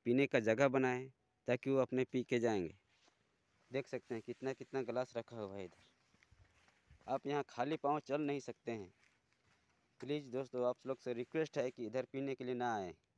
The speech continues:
आप देख सकते हैं दो बोतल अभी भी रखा हुआ है, बाकी बोतल टूटे हुए हैं। तो आप लोग को कैसे लगेगा? आप लोग पी के चल जाइएगा, मस्ती कीजिएगा और हम लोग को कितना इधर नुकसान प-,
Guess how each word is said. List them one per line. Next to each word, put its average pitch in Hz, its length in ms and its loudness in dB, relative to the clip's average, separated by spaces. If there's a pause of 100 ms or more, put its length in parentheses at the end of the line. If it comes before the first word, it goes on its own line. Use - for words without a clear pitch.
(1040)
आप 135 180 2
देख 151 240 6
सकते 170 340 2
हैं 170 360 4
दो 151 160 6
बोतल 151 320 4
अभी 139 200 6
भी 180 120 8
रखा 160 260 4
हुआ 151 180 6
है, 160 140 0
बाकी 135 340 4
बोतल 147 280 0
टूटे 135 340 4
हुए 156 240 6
हैं। 156 240 -2 (960)
तो 156 300 2 (680)
आप 120 140 -4
लोग 160 180 4
को 156 80 -4
कैसे 147 300 4
लगेगा? 135 460 4
आप 123 160 -4
लोग 156 220 2
पी 160 120 2
के 160 140 2
चल 156 220 2
जाइएगा, 156 380 4
मस्ती 147 340 0
कीजिएगा 156 400 2
और 151 60 4
हम 147 160 0
लोग 151 120 0
को 156 80 -4
कितना 151 300 -2
इधर 147 200 2
नुकसान 139 320 0
प-, 139 140 0